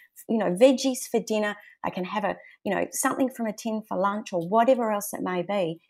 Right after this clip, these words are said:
you actually know the answer. And I think we have to trust ourselves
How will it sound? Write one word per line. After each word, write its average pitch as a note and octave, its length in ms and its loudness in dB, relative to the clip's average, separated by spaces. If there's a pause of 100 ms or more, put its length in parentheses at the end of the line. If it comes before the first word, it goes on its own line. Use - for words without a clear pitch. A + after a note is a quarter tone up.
(120)
you D4+ 200 6
actually D4+ 460 2
know G3 340 2
the G3 160 0
answer. - 500 -6 (220)
And G#3+ 100 0
I A3 60 2
think A#3 200 0
we A#3 120 4
have A3+ 200 -6
to G3+ 80 -6
trust - 480 -4
ourselves E3 720 -2